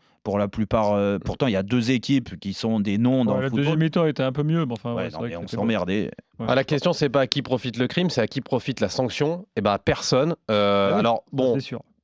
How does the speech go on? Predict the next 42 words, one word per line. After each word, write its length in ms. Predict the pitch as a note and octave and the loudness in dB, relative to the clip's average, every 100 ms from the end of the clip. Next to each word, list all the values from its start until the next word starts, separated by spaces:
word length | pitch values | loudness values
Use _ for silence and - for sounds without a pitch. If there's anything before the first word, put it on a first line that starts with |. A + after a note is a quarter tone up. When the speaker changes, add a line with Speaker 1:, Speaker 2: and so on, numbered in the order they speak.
| - - _ _ _ | -20 -20 _ _ _
Speaker 3:
personnellement, 840 | F3+ - D#3 C#3+ D3 D3 C#3+ G#2+ A2+ | -2 0 2 2 4 4 2 0 -4
je 280 | F#2+ B2 | -2 -2
serais 480 | D3 - - D3 B2+ | -2 -6 -4 0 0
plutôt 360 | A#2 D#3+ D3 D3+ | 0 -4 -2 -2
pour 220 | - D3 | 0 -2
l'utilisation 720 | B2+ G#2+ B2 B2 A#2 - C3 - _ _ | -2 -2 0 2 0 -2 -4 -6 _ _
encadrée, 640 | E3 D3+ D3+ C3+ C3 C#3+ C3+ | 0 2 2 2 2 2 2
euh, 160 | A2 G#2+ | 2 2
d'engins 280 | A2 G#2+ A2+ | 0 0 0
pyrotechniques 580 | B2 A2+ A#2+ A2 A#2 | 0 0 0 -2 0
dans 100 | A2 | 2
les 80 | A#2+ | 0
stades, 240 | A2 C3 A#2+ | 2 0 2
mais 440 | A#2 F3 G3+ C3+ _ - | 2 4 2 -2 _ -6
la 160 | A#2 C3+ | 0 2
loi 360 | C#3+ D3 C3 - | 4 4 2 0
dit 260 | G2 B2 | -4 -4
que, 200 | A#2 A#2 | -2 -2
qu'on 140 | A2+ A2+ | 0 0
n'a 100 | A2 | 0
pas 120 | A#2 | 0
le 60 | A2+ | 2
droit, 300 | A#2 A2+ F2 | 2 2 0
donc 240 | G2 F#2+ | -4 -4
très 160 | - A2 | -2 0
bien, 160 | A2 | 0
c'est 160 | G2+ G2+ | -2 -2
comme 160 | G#2+ G2+ | -2 0
ça. 180 | E3+ - - - | -2 -2 -16 -8
Mais 80 | G#3+ | -4
puisque 260 | C#3 - | -4 0
la 140 | C#3 C3 | 0 2
loi 300 | C3 C#3 A#2 - - | 2 2 0 -6 -8
dit 100 | G#2 | -6
que 40 | |
c'est 80 | - | 0
comme 100 | C#3 | 0
ça, 80 | F3 | 0
c'est 140 | D#3 | 0
comme 160 | D#3 E3 | 0 0
si 180 | - D3+ | -2 0
demain, 320 | D3+ E3 | 0 2